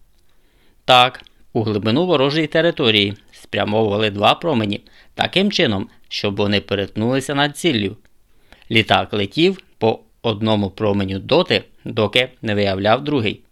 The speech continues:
Інший спосіб полягав у використанні радіомаяків. Взявши пеленг за двома маяками, штурман міг визначити розташування з точністю до кількох сотень метрів.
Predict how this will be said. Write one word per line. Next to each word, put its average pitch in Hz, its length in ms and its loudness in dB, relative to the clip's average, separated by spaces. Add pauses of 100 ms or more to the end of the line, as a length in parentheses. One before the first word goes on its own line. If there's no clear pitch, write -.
(760)
Інший 156 360 2
спосіб 110 460 -4
полягав 117 640 2
у 131 160 -2
використанні 110 880 0
радіомаяків. 123 840 0 (1080)
Взявши 151 440 2
пеленг 117 560 4 (100)
за 117 240 -4
двома 117 320 2
маяками, 98 680 0 (300)
штурман 127 680 0
міг 107 200 -4
визначити 113 680 0 (100)
розташування 107 920 -2 (160)
з 110 120 -14
точністю 151 640 -4
до 113 200 -6
кількох 120 520 -2
сотень 110 400 -4
метрів. 107 340 -2